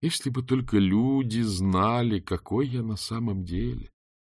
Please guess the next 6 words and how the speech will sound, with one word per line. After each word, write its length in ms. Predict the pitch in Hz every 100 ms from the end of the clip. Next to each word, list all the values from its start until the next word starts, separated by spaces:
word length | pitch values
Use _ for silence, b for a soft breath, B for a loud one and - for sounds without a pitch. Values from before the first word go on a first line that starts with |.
| _ -
жаловался 540 | 82 87 85 82 -
его 240 | 90 90 80
королевское 560 | 80 87 80 - -
высочество, 600 | 65 78 90 - - 98 _ _ -
намазывая 680 | 110 110 101 87 95 95 87
джем 580 | 82 90 101 104 98